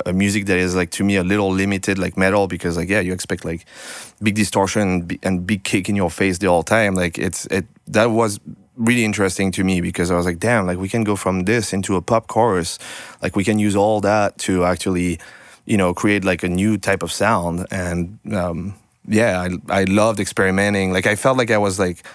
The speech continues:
experimenting every day as much as I wanted, and it was fun and it was accepted, you know?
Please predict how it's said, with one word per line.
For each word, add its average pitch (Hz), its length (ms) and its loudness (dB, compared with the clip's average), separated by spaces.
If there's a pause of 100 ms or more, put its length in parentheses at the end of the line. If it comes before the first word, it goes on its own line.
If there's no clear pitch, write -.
(240)
experimenting 110 640 2
every 101 280 2
day 98 160 2
as 90 140 0
much 95 180 -2
as 90 120 2
I 90 80 2
wanted, 92 500 0 (100)
and 92 220 2
it 92 60 2
was 92 240 0
fun 101 260 2
and 87 80 -2
it 90 60 0
was 92 180 2
accepted, - 520 -4 (140)
you 95 140 -2
know? 87 220 -4